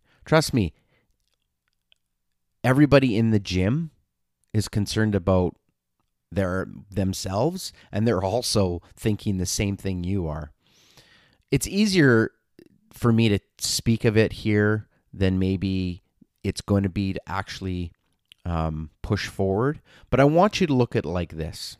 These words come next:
And maybe this can help get you to that, to the gym, or get you to start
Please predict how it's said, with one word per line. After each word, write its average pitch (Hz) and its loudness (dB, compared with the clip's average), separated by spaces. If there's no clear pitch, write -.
And 98 -2
maybe 107 2
this 98 -2
can 95 -6
help 90 -4
get 113 0
you 113 4
to 110 2
that, 95 0
to 110 2
the 95 2
gym, 90 0
or 87 0
get 101 -4
you 95 -2
to 87 -8
start 85 -2